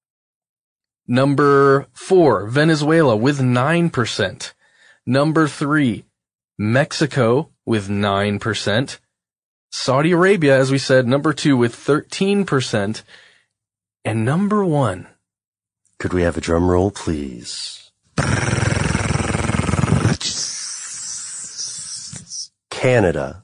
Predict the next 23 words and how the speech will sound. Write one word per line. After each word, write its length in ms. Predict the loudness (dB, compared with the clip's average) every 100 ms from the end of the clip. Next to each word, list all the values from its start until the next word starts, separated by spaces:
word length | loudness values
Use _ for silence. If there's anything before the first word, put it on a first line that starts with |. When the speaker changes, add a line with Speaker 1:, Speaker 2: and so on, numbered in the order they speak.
| -8
Speaker 2:
ladies 460 | -2 0 2 0 -2
and 120 | 0
gentlemen. 540 | 2 2 0 0 -2 -8 -20 _ _
Canada 600 | 0 2 4 6 6 4
is 200 | 2 -2
the 100 | -2
source 560 | -4 0 2 2 0 -4
of 520 | -4 -2 0 -2 -4
the 360 | -4 -2 -2 -2
largest 500 | 0 2 2 0 -2
amount 360 | -2 0 -2 -6 -20 _
of 180 | -2 -2
foreign 680 | -2 -2 2 4 4 2 -2 _ -2
oil 420 | 0 2 0 0
or 80 | -2
petroleum 500 | -6 -4 0 0 -2 -4
imported 680 | -2 -2 -2 -2 0 -2 -6 -6
into 640 | 0 0 0 -2 -2 -2 -4 -10 -20 -20 _ -6
the 120 | -4
U 240 | 0 2
S. 200 | 2 0 -6
Speaker 1:
So 380 | -8 -8 -6
foreign. 600 | -6 -6 -2 -2 -4 -10